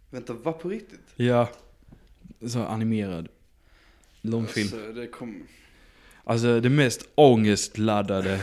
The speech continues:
Speaker 2: på T V som sänds varje år ska de göra en långfilm av.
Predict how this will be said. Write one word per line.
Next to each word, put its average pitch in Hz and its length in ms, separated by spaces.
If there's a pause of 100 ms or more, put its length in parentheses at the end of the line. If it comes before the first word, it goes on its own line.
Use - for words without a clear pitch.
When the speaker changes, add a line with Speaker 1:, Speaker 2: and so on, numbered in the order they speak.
(440)
Speaker 2:
på 110 120
T 117 340
V 92 240 (580)
som - 180
sänds 101 380 (100)
varje 107 360
år 95 260 (380)
ska - 180
de 101 100
göra 101 160
en 90 160
långfilm 95 500
av. 98 120